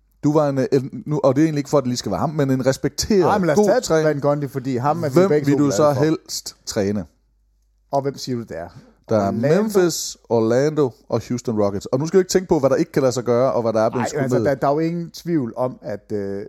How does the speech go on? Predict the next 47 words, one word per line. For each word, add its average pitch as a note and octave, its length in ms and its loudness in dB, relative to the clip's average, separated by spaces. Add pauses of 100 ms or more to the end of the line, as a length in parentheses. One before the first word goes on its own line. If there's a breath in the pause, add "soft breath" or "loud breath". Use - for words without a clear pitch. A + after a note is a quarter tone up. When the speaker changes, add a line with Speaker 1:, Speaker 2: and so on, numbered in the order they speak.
Speaker 2:
at A2+ 240 -12
Houston C3+ 380 -8
Rockets A#2 400 -8
er, G#2+ 220 -6 (180)
er A2 100 -10
det A#2+ 200 -8
hold, A#2 260 -6
som, F#2+ 560 -8 (360)
som A2+ 280 -10 (120)
har B2+ 340 -8
det, A#2 100 -8
man A2 160 -8
skal G#2 200 -10
have, B2+ 180 -6 (280)
en F3 100 -8
superstjerne. C2+ 520 -14 (160)
Speaker 1:
Mm. F2+ 180 -12
Speaker 2:
Og, A#2 100 -12 (140)
og, G#2+ 120 -10 (160)
og A2 160 -10
det, E3+ 300 0
øhm, G#2+ 240 -2
Speaker 1:
Men, A#2+ 400 -4
men C3 240 0
man A#2+ 140 2
har A2+ 160 2
vel A2 140 -2
også D3+ 180 2
nogle C3 160 -2
varme C#3 280 2
kul, D3+ 280 2
der C#3+ 80 4
ligger B2+ 240 2
lidt B2+ 160 0
rundt B2 180 0
omkring, B2 300 -2
som A2+ 120 -2
man A2 100 0
skal A2+ 180 -4
være G#2+ 100 4
lidt C#3+ 300 0
bange C3 220 0
for C3 120 0
at A2+ 80 0
træde A#2+ 320 0
på, A#2+ 220 0
og F#2+ 360 -4